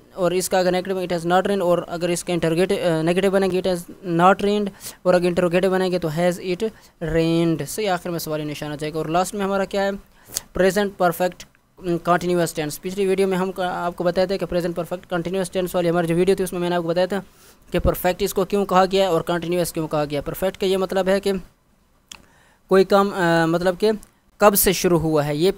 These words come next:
हमें पता चलता है, सही है ना, और इतना मुकम्मल हो चुका है, यानी कि अगर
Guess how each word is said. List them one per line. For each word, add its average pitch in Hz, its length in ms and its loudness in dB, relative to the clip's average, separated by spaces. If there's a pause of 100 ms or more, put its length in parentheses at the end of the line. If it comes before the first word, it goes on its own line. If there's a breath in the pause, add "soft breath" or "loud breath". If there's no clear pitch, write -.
हमें 180 180 -2
पता 175 200 0
चलता 156 320 -2
है, 151 80 0
सही 220 160 -4
है 220 60 -4
ना, 170 100 -4 (300 loud breath)
और 190 80 0
इतना 202 280 2
मुकम्मल 190 360 0
हो 180 160 4
चुका 160 300 -2
है, 139 200 -6
यानी 165 140 -4
कि 202 240 -4
अगर 170 400 -2